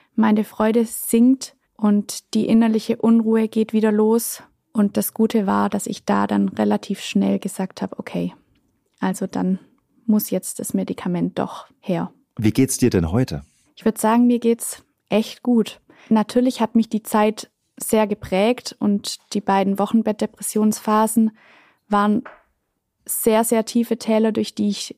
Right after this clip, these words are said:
Speaker 1: gehen musste. Und trotzdem hab ich da auch viel gelernt über mich und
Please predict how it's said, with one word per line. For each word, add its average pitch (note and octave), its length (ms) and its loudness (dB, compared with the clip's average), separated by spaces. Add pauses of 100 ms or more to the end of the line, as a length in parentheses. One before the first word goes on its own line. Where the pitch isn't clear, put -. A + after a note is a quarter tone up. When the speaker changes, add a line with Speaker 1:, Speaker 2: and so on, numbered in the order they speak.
(180)
Speaker 1:
gehen G#3 240 2
musste. B3+ 540 2 (300)
Und G#3+ 180 0
trotzdem G#3+ 480 -2
hab A3 120 -4
ich - 300 -8 (340)
da G#3 220 0
auch - 280 -2
viel - 340 -2
gelernt A3 580 0 (840)
über A3 180 2
mich A3+ 440 0
und G#3+ 520 0